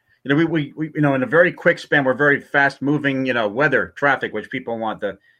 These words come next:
top story or two, local story, national story, quick little sports blurb, <clears throat> and then, and then let you form your decision from the news. You know, we're a type of format where people will tune in maybe,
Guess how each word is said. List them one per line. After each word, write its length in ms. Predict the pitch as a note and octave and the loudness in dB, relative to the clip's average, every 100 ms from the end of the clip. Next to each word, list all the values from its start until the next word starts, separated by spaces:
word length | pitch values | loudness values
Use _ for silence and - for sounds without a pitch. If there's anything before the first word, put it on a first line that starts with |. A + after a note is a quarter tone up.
| _ | _
top 220 | - C#3+ C#3+ | -2 0 0
story 580 | - D#3 C3+ G#2 G#2+ - | -2 0 0 -2 -6 -6
or 160 | A#2+ | -8
two, 400 | A2+ C#3+ A2+ F2+ - _ - | -8 -4 -4 -6 -14 _ -4
local 360 | B2+ D3+ C3+ | 0 0 -2
story, 320 | - A#2 G#2 | -4 -4 -4
national 460 | G2+ C3+ C3 B2+ A2+ | 0 -2 -2 -6 -8
story, 380 | - G#2+ F#2 E2+ _ _ _ | -8 -8 -6 -10 _ _ _
quick 180 | D3+ C#3+ | -2 0
little 160 | C3+ | 0
sports 360 | - D3+ C#3+ C#3+ | 0 0 0 0
blurb, 400 | C#3+ C#3+ C3+ B2+ _ _ | -2 0 0 -4 _ _
<clears throat> 220 | _ - | _ 0
and 200 | C4 A#3+ | 2 4
then, 220 | A#3+ G3+ - | 4 4 2
and 160 | A#3+ | 4
then 120 | G#3+ | 4
let 160 | A3 G#3+ | 4 2
you 100 | B3 | 0
form 260 | - E3 C#3 | 2 4 4
your 80 | B2 | 2
decision 440 | B2+ D3 B2 B2 | 0 -2 -2 -4
from 200 | - C3 | -4 -2
the 80 | B2+ | -2
news. 260 | F3 G2 A2 | -2 -2 -4
You 60 | |
know, 180 | A#2+ A#2+ _ - | -6 -6 _ 0
we're 140 | E3+ | 4
a 120 | G3 - | 4 4
type 200 | D#3 C#3+ | 0 0
of 80 | - | -4
format 300 | D#3 C#3+ B2 | 2 2 2
where 100 | A#2+ | -2
people 280 | D#3+ C#3+ | -4 -2
will 120 | A#2+ A#2 | -2 -2
tune 260 | C#3+ C3 | 0 0
in 80 | A#2+ | 0
maybe, 360 | A#2 A2 G#2+ | -2 -2 -8